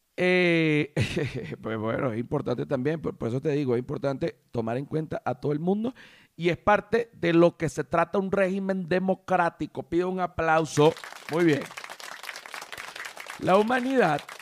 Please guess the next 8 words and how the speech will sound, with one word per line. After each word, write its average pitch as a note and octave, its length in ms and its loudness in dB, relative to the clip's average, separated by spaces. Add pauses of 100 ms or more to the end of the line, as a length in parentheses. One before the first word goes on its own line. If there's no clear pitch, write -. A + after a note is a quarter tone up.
(240)
<clears throat> - 440 -8
incluyéndome, D3+ 840 2 (120)
eh, B2+ 380 0
bueno, D3 260 -2
he-, B2 300 -4
hemos C#3+ 200 -4
tenido E3+ 480 0 (100)
batallas, D3+ 680 0